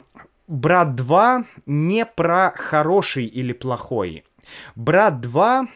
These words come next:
это фильм, который показывает определённый момент,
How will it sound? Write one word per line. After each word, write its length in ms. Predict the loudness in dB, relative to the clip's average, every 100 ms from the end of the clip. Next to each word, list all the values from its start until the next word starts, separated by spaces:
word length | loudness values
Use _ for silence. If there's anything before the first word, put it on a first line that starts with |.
| -8
это 220 | -4 -4
фильм, 440 | -6 -2 0 0 -4
который 420 | -6 -2 0 0 0
показывает 840 | -2 -4 0 0 0 0 0 -2 -10 -20 -14 -6
определённый 1300 | -4 0 0 0 0 4 4 4 2 0 2 0 -4 -12 _ _ -20 -14 -2
момент, 840 | 2 2 2 2 2 0 -4 -16